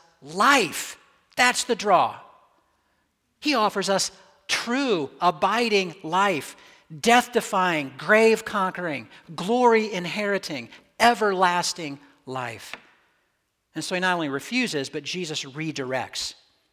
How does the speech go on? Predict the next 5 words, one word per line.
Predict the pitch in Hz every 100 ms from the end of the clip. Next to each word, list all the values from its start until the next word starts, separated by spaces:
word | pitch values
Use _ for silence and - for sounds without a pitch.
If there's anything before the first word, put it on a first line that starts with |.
| _ _ _ -
in | 135
verses | 131 139 - 117
twenty-seven | - 156 143 123 131 120 117 117
through | 123
thirty-two. | - 123 110 - 101